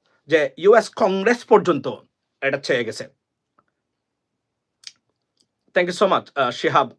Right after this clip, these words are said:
Hussain। And it's dangerous। It is very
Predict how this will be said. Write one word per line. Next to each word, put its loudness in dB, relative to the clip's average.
Hussain। -10
And 4
it's 0
dangerous। 2
It 4
is -6
very 4